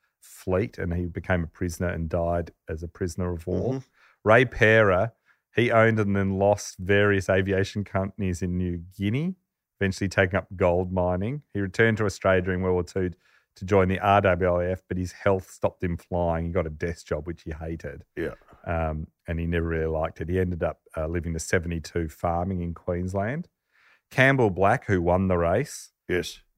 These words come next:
Speaker 1: he returned to England and married film star Florence Desmond, who was a very famous woman at the time. They married. He was very happy.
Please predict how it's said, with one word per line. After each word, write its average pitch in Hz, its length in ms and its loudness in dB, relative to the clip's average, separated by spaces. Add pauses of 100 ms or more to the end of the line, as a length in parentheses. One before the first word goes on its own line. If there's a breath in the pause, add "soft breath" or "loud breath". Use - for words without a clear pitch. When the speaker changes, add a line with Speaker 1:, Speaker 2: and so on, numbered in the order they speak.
(280)
Speaker 1:
he 120 140 4
returned 117 320 4
to 104 60 0
England 104 360 2
and 95 120 0
married 92 320 2
film 98 340 0
star 90 520 0 (180)
Florence 98 580 0 (100)
Desmond, 107 600 -2 (260)
who 90 260 -2 (120)
was 90 320 -10
a 90 60 -12 (100)
very 90 340 2
famous 87 420 -4
woman 90 240 -2
at - 100 -16
the 85 80 -6
time. 95 440 -2 (280)
They 107 140 2
married. 92 560 2
He 113 120 0
was 113 120 0
very 98 240 2
happy. 92 480 -2